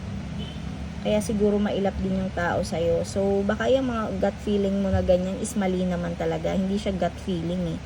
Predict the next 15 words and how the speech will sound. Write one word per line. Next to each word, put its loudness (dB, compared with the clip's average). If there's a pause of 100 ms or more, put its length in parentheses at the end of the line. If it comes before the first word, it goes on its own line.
(360)
No, 2
baka 0
duda 6
na 2
lang 0
talaga 0
siya. -8 (2500)
As -4
in, 6
literal 4
na 2
duda, 4
one 6
hundred 0
percent 2